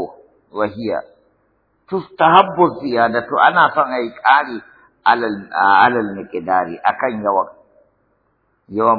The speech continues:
مد، مقدار مد أهل المدينة. بالثلث أباد مود النبي دي ده ɗaya bisa uku. عند غير أهل المدينة. وهو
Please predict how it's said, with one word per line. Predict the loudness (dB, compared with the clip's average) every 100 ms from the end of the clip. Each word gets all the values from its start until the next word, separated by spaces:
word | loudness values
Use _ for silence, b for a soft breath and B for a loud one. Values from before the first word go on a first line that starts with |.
| -2
مد، | -10 -10 -14 -14 -16 -12
مقدار | -10 -10 -8 0 2 2
مد | 0 -4 -8 -16 -20 _ _ _ _ 2
أهل | 2 0
المدينة. | -4 -8 -6 -10 -10 -16 _ _ _ _ _ _ _ _ _ _ _ _ _ _ _ _
بالثلث | 0 2 0 0 2 2 0 0
أباد | 0 4 4 4 2
مود | -2 -4 -2
النبي | -4 -2 -6 -4 -4
دي | -2 -6
ده | -6
ɗaya | -8 -6 -6
bisa | -10 -10 -12
uku. | -12 _ _ _ _ _ _ _ _ _ _ _ _ _ _ _ _ -6
عند | -2 0
غير | 0 0 0 0
أهل | 2 2 0
المدينة. | -4 -4 -4 -4 -4 -8 -10 _ _ _ _ _ _ _ _ _ _ _ _ _ _ _ _ _ _ _ _ 0
وهو | 4 4 6